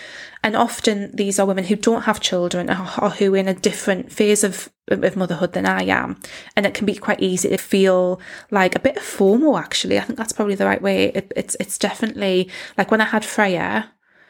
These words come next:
at the start of, at the, well, it was the very, very end of two thousand nineteen, bless her. Like, I felt massive amounts of fomo. Like, really did. Like, I just wanted to be, like, in there and doing stuff in my business because everyone else was doing launches and,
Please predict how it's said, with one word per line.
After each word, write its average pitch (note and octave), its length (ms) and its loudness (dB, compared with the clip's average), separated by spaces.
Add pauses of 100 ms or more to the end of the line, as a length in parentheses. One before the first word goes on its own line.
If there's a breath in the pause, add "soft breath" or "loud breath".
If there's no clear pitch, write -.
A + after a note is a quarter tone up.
(580 soft breath)
at F#3+ 100 -2
the - 80 -6
start F#3+ 380 2
of, F#3+ 200 0
at - 100 2
the, F#3 200 -2
well, F#3 100 2
it F3+ 40 2
was F3 100 0
the G3 80 2
very, G3+ 380 2
very F#3+ 280 2
end F3 360 0
of F3 300 -6
two - 180 -4
thousand F3+ 340 -4
nineteen, F3 420 -8
bless - 220 -4
her. - 220 -4 (420 loud breath)
Like, G#3 160 2
I - 40 4
felt - 340 0
massive F#3 640 -4
amounts E3+ 340 -6
of E3+ 80 -8
fomo. E3 580 -6 (760)
Like, F#3+ 160 0
really F3+ 340 2
did. E3+ 340 0
Like, F3 160 2
I F3+ 60 4
just - 200 -2
wanted - 200 -2
to - 100 0
be, F3 200 2
like, E3+ 420 -4
in F3+ 220 -2
there E3 320 -2
and D#3+ 260 -8
doing G3+ 300 2
stuff - 200 -4
in F#3+ 60 -8
my F3 60 -4
business F#3 560 0
because F#3 240 -4
everyone F#3 300 -2
else F#3 180 -2
was F3 100 -8
doing F3+ 300 -4
launches G3+ 640 2
and, F3 120 2